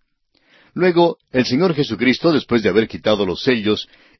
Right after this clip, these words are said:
Él a su vez transfiere este librito al ángel, quien finalmente lo da a Juan para que se lo coma. Este es el libro del título de propiedad de la tierra.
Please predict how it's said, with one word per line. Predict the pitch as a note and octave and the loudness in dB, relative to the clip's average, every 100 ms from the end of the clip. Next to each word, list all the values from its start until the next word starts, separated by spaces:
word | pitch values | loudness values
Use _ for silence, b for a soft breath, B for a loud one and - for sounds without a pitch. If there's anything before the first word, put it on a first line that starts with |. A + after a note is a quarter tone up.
| - | -2
Él | A#2+ C#3+ | 0 2
a | C3+ | 0
su | G#2+ | 0
vez | G#2+ C3 | 0 0
transfiere | - B2 G2+ - D3 C3 | 0 -2 -2 2 4 4
este | A2 G#2+ | 2 -2
librito | G2 A2+ C#3+ B2+ | -2 -2 0 2
al | A#2 | 2
ángel, | D3+ C3 - G#2+ G#2 b b _ | 2 2 0 0 -2 b b _
quien | B2 C3 | 0 0
finalmente | C3+ C3 C#3+ C#3+ C3+ B2+ | 0 0 2 2 2 2
lo | B2+ F#2+ | 2 2
da | B2 B2 | 2 2
a | |
Juan | - A#2+ B2+ A#2+ - | 0 0 0 -2 -2
para | A2 F#2+ | -2 -2
que | G#2 | -4
se | G#2 | -4
lo | F2+ | -4
coma. | - F#2+ D#2 - _ _ _ _ _ _ - | 0 -2 -2 -16 _ _ _ _ _ _ -4
Este | E3 D#3 D3 | -2 0 -2
es | - | -2
el | G2+ | 0
libro | C3 B2+ A#2+ | 2 2 2
del | G#2 F#2 | 0 -2
título | - G3+ - G#2+ | -2 -2 0 0
de | F#2+ F#2+ | 0 -2
propiedad | G2+ G2 F2+ A2+ | -4 -4 -2 -2
de | G2 | 0
la | G2+ | -4
tierra. | F2+ C3 A2+ D2 | -2 0 0 -4